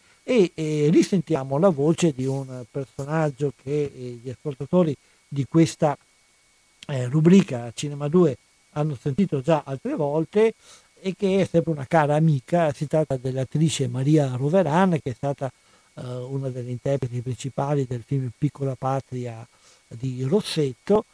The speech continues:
e che poi ha, ha, ha avuto varie occasioni di, eh, di, di farsi valere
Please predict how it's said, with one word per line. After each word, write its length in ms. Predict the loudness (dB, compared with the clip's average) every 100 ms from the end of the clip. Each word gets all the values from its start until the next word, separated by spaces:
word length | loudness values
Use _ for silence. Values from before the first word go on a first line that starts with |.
| _
e 100 | -6
che 140 | -2 -4
poi 320 | 0 4 4
ha, 220 | 2 -6 -8 -12 -16 -16 -16 -18 -20 -20 -20 -20 -20 _ _ _
ha, 220 | -14 -14 -16 -20 -20 _
ha 140 | -20 -20
avuto 840 | -4 4 6 6 0 -4 -10 -16 -4
varie 220 | 0 0
occasioni 600 | -2 -2 4 6 6 0
di, 200 | -8 -12 -14 _ _
eh, 680 | -18 -14 -14 -16 -18 -20 -16
di, 760 | -10 -8 -8 -10 -14 -16 -20 -20 _ -14
di 80 |
farsi 320 | -8 -8 -4 -4
valere 460 | 0 2 2 -2